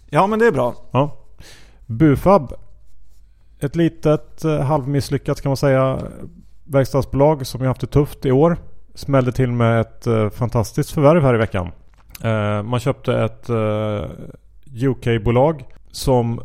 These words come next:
Speaker 2: har marginaler som är mer än, eh, dubbla mot Bufab, och man gör köpet på en sex, sju gånger ebit, beror lite på vad tilläggs-, eh, köpeskillingen blir.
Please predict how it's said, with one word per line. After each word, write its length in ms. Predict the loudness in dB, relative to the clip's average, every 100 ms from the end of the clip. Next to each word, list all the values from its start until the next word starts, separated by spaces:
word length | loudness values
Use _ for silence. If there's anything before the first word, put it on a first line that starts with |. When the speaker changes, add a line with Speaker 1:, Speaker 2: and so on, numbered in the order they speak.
| -10
Speaker 2:
har 440 | -2 2 2 0 -4
marginaler 680 | 0 0 2 2 4 4 2
som 260 | 0 -2
är 120 | -2 -2
mer 280 | 0 0
än, 360 | 0 -2 -2 -2
eh, 580 | -4 -2 -4 -8 -10 -12 -12
dubbla 680 | -12 0 0 2 0 0
mot 400 | 0 -6 -8 -14
Bufab, 680 | -8 -2 -2 -2 -2 -4 -4
och 480 | -6 -6 -6 -12 -20 -12
man 200 | -4 0
gör 180 | 0 0
köpet 540 | -2 -4 -4 -8 -6
på 220 | -4 -2 0
en 380 | -2 -8 -12
sex, 640 | -8 -4 -4 -4 -14 -14 -16 -18 -20 -20 -14
sju 320 | -2 0 2
gånger 240 | 2 2
ebit, 460 | 0 0 -2 -4 -12
beror 200 | -4 -2
lite 200 | -2 -4
på 360 | -2 -2 -4 -8 -14
vad 220 | -8 -6 -4
tilläggs-, 580 | -4 -2 -2 -4 -6
eh, 200 | -4 -4
köpeskillingen 540 | -4 -6 -4 -4 -2 -2
blir. 220 | -2